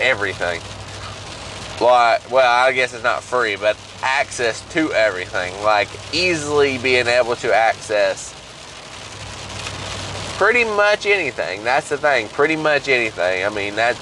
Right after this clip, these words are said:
that's, that's the only way to put it is, it's pretty much the ability to access anything.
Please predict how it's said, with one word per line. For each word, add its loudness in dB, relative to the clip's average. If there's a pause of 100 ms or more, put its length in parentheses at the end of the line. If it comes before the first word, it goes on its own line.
that's, 4 (180)
that's 2
the 0
only 6
way 6
to 2
put 2
it -6
is, -2
it's -8 (100)
pretty 0
much 0
the 2
ability 4
to 4
access 2
anything. -6